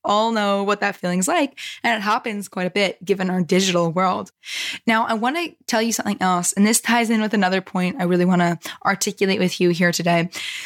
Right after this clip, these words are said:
When we compare ourselves to certain people online, say, for example, you compare yourself to Sally.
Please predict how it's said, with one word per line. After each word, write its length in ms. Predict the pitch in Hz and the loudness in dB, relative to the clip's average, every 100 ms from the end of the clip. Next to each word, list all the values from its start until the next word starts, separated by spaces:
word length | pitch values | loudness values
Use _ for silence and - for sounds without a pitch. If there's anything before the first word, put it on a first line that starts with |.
| - | -10
When 280 | - 254 247 | 0 2 4
we 140 | 262 | 2
compare 420 | 262 339 320 220 214 | 2 0 2 2 2
ourselves 540 | 233 - 202 190 - | 0 0 -2 -2 -4
to 60 | - | -4
certain 260 | - 190 | -4 -4
people 300 | 185 180 185 | -2 -2 0
online, 540 | 180 175 175 165 170 180 | 0 2 2 0 0 0
say, 240 | - 254 | 2 2
for 80 | 285 | 2
example, 460 | 233 226 220 202 190 | 2 0 2 0 0
you 280 | 170 226 | 0 2
compare 340 | 254 320 262 233 | 2 0 2 2
yourself 500 | 233 - 196 190 - | 2 2 0 -2 -6
to 420 | - 190 185 185 | -2 0 0 0
Sally. 500 | - - - 170 - | 0 0 0 -4 -10